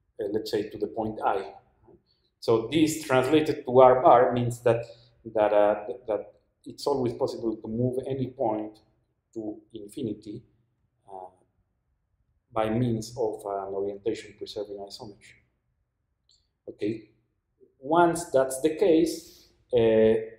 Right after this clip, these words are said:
one really has a picture like, uh,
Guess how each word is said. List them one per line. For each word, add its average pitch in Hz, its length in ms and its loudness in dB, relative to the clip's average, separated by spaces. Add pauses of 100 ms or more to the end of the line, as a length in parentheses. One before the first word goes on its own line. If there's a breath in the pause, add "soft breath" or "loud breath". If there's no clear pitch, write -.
(240)
one 131 340 0
really 127 300 0
has 123 480 -6 (500)
a 110 60 -8
picture 113 720 -2
like, 107 380 -2
uh, 104 160 -4